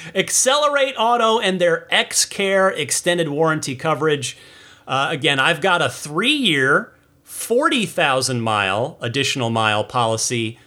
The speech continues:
for my twenty eighteen Model three Performance, and you could do whatever you want. So you could do like Tesla offers.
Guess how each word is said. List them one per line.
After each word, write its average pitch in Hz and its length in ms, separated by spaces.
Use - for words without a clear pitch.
for - 180
my 175 400
twenty 170 380
eighteen 156 360
Model 135 300
three 131 240
Performance, 170 720
and 139 240
you 180 180
could 302 220
do 233 200
whatever 240 440
you 240 140
want. 240 340
So 165 400
you 151 180
could 196 200
do 190 460
like 151 340
Tesla 285 480
offers. 139 760